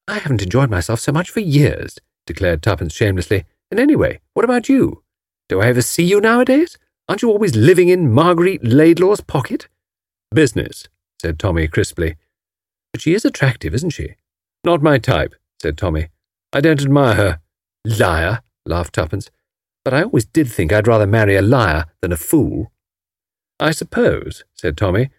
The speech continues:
"that there's no absolute necessity for a husband to be either."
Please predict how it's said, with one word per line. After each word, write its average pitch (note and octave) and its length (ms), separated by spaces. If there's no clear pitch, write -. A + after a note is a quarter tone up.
"that C#3 100
there's D#3+ 160
no A#3 220
absolute A2 480
necessity G2+ 520
for C3 140
a C3 60
husband E3+ 320
to F3 60
be G#3 180
either." - 460